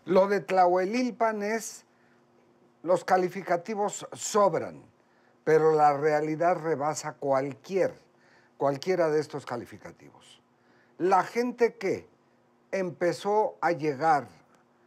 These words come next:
cuando empezó la fuga a las dos treinta y era un arroyuelo de gasolina, pues fueron a picar el ducto dos ocasiones para generar dos grandes líneas a presión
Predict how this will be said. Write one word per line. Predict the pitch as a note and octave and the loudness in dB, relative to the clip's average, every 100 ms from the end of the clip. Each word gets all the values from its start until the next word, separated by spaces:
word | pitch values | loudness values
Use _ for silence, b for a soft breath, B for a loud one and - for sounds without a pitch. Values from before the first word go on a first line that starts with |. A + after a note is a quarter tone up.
| b b b | b b b
cuando | - E3 D#3 D#3+ D#3 | 2 4 4 2 0
empezó | D#3 D3+ D#3+ C#3+ G3 | 0 -2 -4 -2 -2
la | G3+ F3 | 0 -2
fuga | F#3 F3+ E3+ | -2 0 2
a | |
las | E3 D3+ C3+ | 2 2 0
dos | F3 E3+ - | 0 -2 -2
treinta | E3+ F3+ F3 F3+ | 0 0 -2 -2
y | F3+ A3 | 2 4
era | B3+ A#3+ | 4 2
un | A#3+ A#3+ | 0 0
arroyuelo | G#3+ F3+ E3+ F#3+ G#3+ G#3 G3 | 0 0 0 0 2 0 0
de | F3 | 0
gasolina, | D3+ D3+ - D#3 F3+ F#3 C3+ - _ b b b | 0 -2 -6 -8 -8 -8 -12 -16 _ b b b
pues | F3 F3 | -2 0
fueron | - G3 A3 A3+ | 0 2 2 2
a | G3 D3 | -2 -4
picar | E3+ - F#3+ G3+ | -6 2 4 4
el | F#3+ E3+ | 0 0
ducto | G3 B3 - F#3 C#3 - b b b b | 0 0 0 -2 -2 -4 b b b b
dos | D#3 A3 B3+ A#3+ | 0 4 4 0
ocasiones | G#3 D#3+ G#3 A3+ A#3 F#3+ | -6 -6 0 0 0 -2
para | F#3+ E3+ | 0 0
generar | D#3 F3 E3 F3+ G#3+ A3 _ b b b | 0 -2 0 2 2 0 _ b b b
dos | E3 E3 A#3+ B3+ - - | -2 4 4 4 -2 -16
grandes | - D3 G#3+ B3 C4 A3+ F#3+ - | -10 -2 2 2 2 0 -2 -4
líneas | G#3+ A#3+ B3 A#3 F#3+ - | -4 -2 0 -2 -2 -2
a | F3 | -2
presión | - E3+ D#3 - C4+ C#4+ | 0 0 0 0 0 0